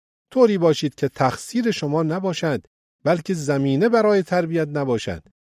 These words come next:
و الا شما باید ذاتاً مربی باشید. از بازاری گرفته تا تاجر و روحانی، هر کس هستید،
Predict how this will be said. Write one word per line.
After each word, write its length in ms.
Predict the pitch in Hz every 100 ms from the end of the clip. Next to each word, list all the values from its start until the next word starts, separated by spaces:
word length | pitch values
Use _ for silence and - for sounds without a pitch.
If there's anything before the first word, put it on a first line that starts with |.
| _
و 60 | 101
الا 520 | 98 85 117 202 208 - _ -
شما 320 | - 143 202
باید 340 | 175 170 185
ذاتاً 560 | 147 135 143 135 - 240
مربی 520 | 233 165 127 104 190
باشید. 380 | 202 175 - 87 _ _ _ _ _ _ _ _ _ 180
از 240 | 196 170
بازاری 500 | 190 185 185 190 214
گرفته 500 | 185 165 147 160 151
تا 260 | - 151 151
تاجر 460 | 143 139 139 208
و 80 | 185
روحانی، 640 | 156 135 120 123 131 147
هر 340 | 110 - 226 240
کس 300 | 202 180 156
هستید، 480 | 131 - 156 143